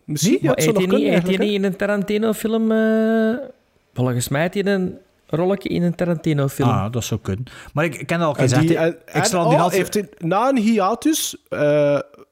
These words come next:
Speaker 1: in tweeduizend en twaalf, heeft hij in twintig twintig, eh, een film weer gemaakt en is er nu een completed en een in pre-production. Dus hij is weer aan het werk.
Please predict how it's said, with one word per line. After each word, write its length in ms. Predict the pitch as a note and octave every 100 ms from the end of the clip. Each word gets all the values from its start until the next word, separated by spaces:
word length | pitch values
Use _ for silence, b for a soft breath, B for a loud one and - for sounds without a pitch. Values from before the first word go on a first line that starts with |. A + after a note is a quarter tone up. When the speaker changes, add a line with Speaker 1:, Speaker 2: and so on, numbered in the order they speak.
| _ _ _
Speaker 1:
in 180 | - D3
tweeduizend 440 | - A3+ A#3 G3+ F#3+
en 140 | E3
twaalf, 680 | - F#3 A#3+ F#4 - - - _ _ _ _ _ _ _ _ _ _ _ _ _ -
heeft 200 | D3+ F3+
hij 100 | E3+
in 180 | D3+
twintig 400 | C#3+ G3 A#3 A3 -
twintig, 600 | A3 B3+ B3+ B3+ - - _
eh, 320 | C#3+ D3+ D3+ -
een 100 | C#3+
film 300 | - B3 C4
weer 140 | B3+
gemaakt 400 | A3 A#3 B3 -
en 300 | - E3+ F3+ -
is 240 | D#3 -
er 80 | D#3+
nu 200 | G3 G#3
een 300 | F3 F#3 E3+
completed 680 | - E3 - C4 C#4 - -
en 160 | B3+ A#3
een 200 | A#3 A3+
in 120 | G#3
pre-production. 720 | - F#3 - A#2+ A#2+ - B2
Dus 240 | C3 C#3 -
hij 140 | D3+
is 240 | E3 - -
weer 260 | F3 G#3
aan 140 | F#3 G#3+
het 120 | -
werk. 380 | - F#3 -